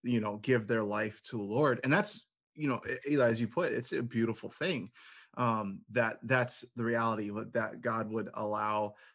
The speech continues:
at any point in life, from, from cradle up to the point, last breaths, to allow someone to enter his kingdom if they accept Christ. And I thought, also thought that, uh, it points to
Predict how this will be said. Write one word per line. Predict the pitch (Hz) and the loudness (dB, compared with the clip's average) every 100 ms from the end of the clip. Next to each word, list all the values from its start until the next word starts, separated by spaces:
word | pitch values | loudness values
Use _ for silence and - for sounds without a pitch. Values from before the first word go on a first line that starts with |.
| _ - | _ -4
at | 123 | -2
any | 147 160 | 2 2
point | 165 147 120 | 4 2 0
in | 120 113 | 2 0
life, | 104 95 - _ | -2 -6 -10 _
from, | - 117 107 101 - | -2 0 0 -2 -6
from | 117 110 | -6 -6
cradle | - 147 143 135 123 | 0 2 4 2 2
up | 127 131 | 0 0
to | 135 | -2
the | 120 | -6
point, | - 120 117 117 | -2 -2 -2 -2
last | 113 107 - | -4 -4 -8
breaths, | - 120 107 - - - _ | -2 -2 -2 -4 -8 -8 _
to | - | -4
allow | 117 113 117 | -2 2 2
someone | 113 131 113 107 | 2 0 -2 -2
to | - | -2
enter | 117 110 | -4 -2
his | 104 | -6
kingdom | - 113 107 104 | -2 -4 -2 -4
if | 101 | -4
they | 107 | -4
accept | 104 110 101 | -2 -6 -6
Christ. | - 170 156 - - _ - | 0 2 2 0 -8 _ -4
And | 151 175 165 - | 2 4 4 4
I | 143 | 2
thought, | 127 151 131 | 4 2 4
also | 135 135 | 2 2
thought | 127 127 120 | -2 0 0
that, | 123 110 - _ _ _ - | 0 -2 -4 _ _ _ -8
uh, | 117 113 107 - - | -2 0 0 -2 -6
it | 117 120 | -2 -2
points | - 135 127 - | 2 2 2 -2
to | - 131 117 110 107 | -6 -4 -2 -2 -4